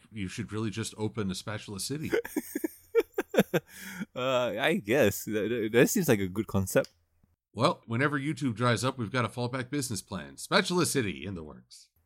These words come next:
Speaker 2: But anywho, uh, sorry to interrupt. I, I, I thought it was a good,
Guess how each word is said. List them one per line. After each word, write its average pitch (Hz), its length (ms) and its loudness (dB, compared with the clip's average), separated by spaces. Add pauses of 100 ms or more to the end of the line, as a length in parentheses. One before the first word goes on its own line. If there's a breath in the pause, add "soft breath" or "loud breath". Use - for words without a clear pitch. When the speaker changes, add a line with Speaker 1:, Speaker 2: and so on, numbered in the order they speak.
(140)
Speaker 2:
But 107 200 0
anywho, 131 760 -4
uh, 101 460 -6 (500)
sorry 90 300 -4
to - 80 -4
interrupt. 101 440 -2
I, 113 100 6
I, 123 260 0
I 123 80 0
thought 110 160 -2
it 107 60 0
was 98 180 2
a 113 40 -6
good, 95 180 -2